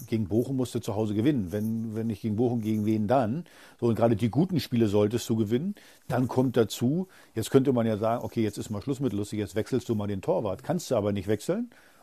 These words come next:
weil, äh, Rune Jahrstein im Aufbautraining ist, der hat eine Knieverletzung und Corona. Christensen ist auch verletzt, da saß jetzt, ich weiß nicht mal, wie der heißt, der, der Torwart, der jetzt,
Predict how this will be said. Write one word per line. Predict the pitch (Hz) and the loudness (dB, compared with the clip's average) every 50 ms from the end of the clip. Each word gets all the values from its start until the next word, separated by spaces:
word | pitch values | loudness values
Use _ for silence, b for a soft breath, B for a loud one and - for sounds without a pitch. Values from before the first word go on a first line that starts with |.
| b b | b b
weil, | 95 104 95 98 104 110 139 175 196 - - | -2 0 0 2 2 2 2 0 -2 -2 0
äh, | 131 120 117 117 | 2 4 4 4
Rune | 120 98 107 117 117 113 | 2 2 2 2 2 4
Jahrstein | 104 104 98 104 117 - - - 147 147 151 160 | 2 2 2 0 0 0 0 0 2 2 0 0
im | - 117 120 | -2 -4 -4
Aufbautraining | 104 101 98 - 120 120 120 - - 135 135 135 139 | -2 -4 -4 0 2 2 2 2 2 2 2 2 2
ist, | 151 147 - | 0 0 0
der | 120 | 0
hat | 98 113 | 0 2
eine | 104 104 92 | 0 -2 0
Knieverletzung | - 123 120 - 135 123 120 113 - - 123 131 | 0 0 0 2 4 4 4 4 2 0 -4 -4
und | 123 104 - | -4 -4 -4
Corona. | 117 95 90 95 98 98 113 139 180 190 - B B B B B B B | -2 -2 0 0 0 0 0 0 -2 -4 -8 B B B B B B B
Christensen | - - 135 123 - - - 143 123 117 127 131 135 143 | 6 8 8 8 6 4 0 0 2 2 2 0 0 -2
ist | 123 104 | -4 -4
auch | 131 107 104 - | -2 -4 0 2
verletzt, | - 131 135 160 180 160 - - | 4 4 4 4 2 -2 -2 0
da | 127 117 113 117 117 107 | 2 4 4 4 2 2
saß | 98 113 120 120 - | 2 0 0 2 0
jetzt, | 135 120 131 | -2 -2 -2
ich | 120 - | -4 -4
weiß | - 107 - | -4 -2 -2
nicht | 120 113 | 0 0
mal, | 113 107 104 | 0 2 2
wie | 104 | 2
der | 110 107 | 2 2
heißt, | 143 160 - - | 2 0 0 0
der, | 110 104 104 | -2 0 -2
der | 98 127 123 117 101 104 107 92 | -2 -4 -4 -4 -2 -2 -2 -2
Torwart, | - - 101 101 107 101 110 | -2 -2 0 0 0 0 0
der | 107 | -2
jetzt, | 101 95 - B | -2 -4 -6 B